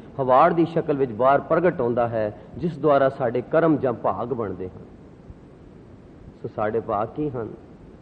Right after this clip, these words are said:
ਸਾਡੇ ਆਪਣੇ ਹੀ ਖਿਆਲਾਂ ਦੇ ਦੁਹਰਾਓ। ਹਰ ਕੋਈ ਆਪਣੇ ਭਾਗ ਦੇਖ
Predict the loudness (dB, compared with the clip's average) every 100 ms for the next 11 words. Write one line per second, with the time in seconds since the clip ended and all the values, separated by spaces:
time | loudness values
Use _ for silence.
0 | -10 -4 0 2 4 2 0 0 -2 -2
1 | -2 -2 -4 -6 -6 -6 -8 -12 -16 -12
2 | -2 -2 0 2 2 0 -2 -2 0 0
3 | 0 -4